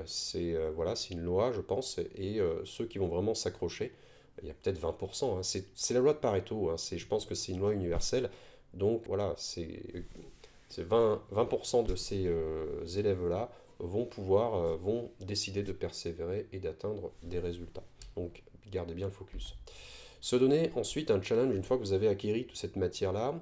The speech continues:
vous avez déjà bon nombre, euh, d'expérimentations sur les marchés,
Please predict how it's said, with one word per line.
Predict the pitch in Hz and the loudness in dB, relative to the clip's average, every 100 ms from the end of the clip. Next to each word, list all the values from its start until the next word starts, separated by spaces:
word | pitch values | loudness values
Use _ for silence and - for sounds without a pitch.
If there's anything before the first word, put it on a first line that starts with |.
| - | -10
vous | 95 95 | -4 2
avez | 98 | 2
déjà | 107 98 104 104 - | 2 2 4 2 4
bon | 101 104 | 4 4
nombre, | 117 110 87 85 | 2 0 2 2
euh, | 80 80 80 - | 4 2 0 -2
d'expérimentations | - 92 - 101 92 92 95 87 107 104 | -4 -6 -2 -2 0 0 0 0 2 0
sur | - 95 | -2 -4
les | 87 | -2
marchés, | 85 80 - 123 | -4 -4 0 0